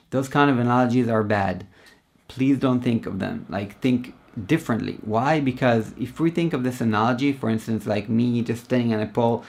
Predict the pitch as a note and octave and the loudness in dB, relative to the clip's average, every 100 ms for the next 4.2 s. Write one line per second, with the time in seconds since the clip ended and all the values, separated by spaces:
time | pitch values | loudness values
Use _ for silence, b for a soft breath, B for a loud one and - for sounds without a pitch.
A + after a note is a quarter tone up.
0 | B A2+ A2+ C3 D3 - C3 D3+ D3+ D3 | B -2 4 4 2 -2 0 0 2 2
1 | B2+ B2+ A#2 - A#2+ A2 A2 G2+ G#2 G#2 | 4 4 2 0 0 2 0 2 2 2
2 | G#2 - - - B2+ A2+ A2 G#2 A2+ G2+ | 0 -8 -20 0 0 2 0 2 0 -2
3 | G#2 F#2+ - B B B B B - A#2+ | -4 -6 -6 B B B B B 2 4
4 | A#2 A#2+ | 4 2